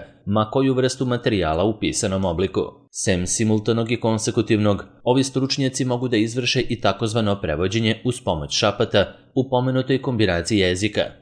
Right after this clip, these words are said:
tako da sasvim sigurno bilo koja vrsta manifestacije može da bude sprovedena bez ikakvih poteškoća, jer će oni izabrati onaj tip usmenog prevoda koji je u konkretnom slučaju najprimereniji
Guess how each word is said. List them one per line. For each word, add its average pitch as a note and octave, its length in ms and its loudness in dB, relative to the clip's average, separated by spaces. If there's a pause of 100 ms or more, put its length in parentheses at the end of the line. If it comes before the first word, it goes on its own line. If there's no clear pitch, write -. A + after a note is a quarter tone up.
(120)
tako A#2+ 240 -4
da A#2+ 120 4
sasvim A#2+ 440 0
sigurno A#2+ 460 0
bilo E2+ 320 -2
koja B2 240 4
vrsta A2+ 340 0
manifestacije F2+ 1200 -2
može A#2 320 0
da A#2+ 100 0
bude B2+ 220 0
sprovedena A#2+ 580 0
bez G2+ 340 2
ikakvih B2+ 480 -2
poteškoća, G2+ 760 0 (260)
jer A2+ 360 0
će G#2+ 360 2
oni A#2 320 0
izabrati A#2+ 640 2
onaj G2+ 320 0
tip A2+ 220 -2
usmenog G#2 500 -2
prevoda A2 500 2 (220)
koji A#2 220 0
je A2+ 80 4
u A2 120 2
konkretnom A#2+ 600 2
slučaju A#2 600 0
najprimereniji G#2+ 1040 0